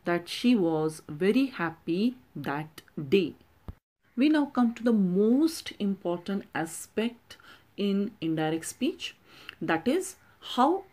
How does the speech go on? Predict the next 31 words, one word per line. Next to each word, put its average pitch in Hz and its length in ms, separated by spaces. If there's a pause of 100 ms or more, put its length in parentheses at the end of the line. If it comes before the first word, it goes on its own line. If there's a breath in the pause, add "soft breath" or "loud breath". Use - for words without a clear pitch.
(140)
different 302 500
kinds 185 300
of 202 120
sentences. 151 880
We 185 100
have 180 200
already 165 440 (160)
learned 220 400 (140)
different 190 360
kinds 185 240
of - 80
sentences, 185 560
that 156 180
is, 175 140 (280 loud breath)
you 196 120
have 190 120
learned 190 320
these 214 140
different 202 320
kinds 202 220
of 220 80
sentences 202 760
either 170 240
in 175 160
fifth 233 240
standard, 202 440
sixth - 240
standard 185 340
or 165 80
seventh 165 360
standard, 240 380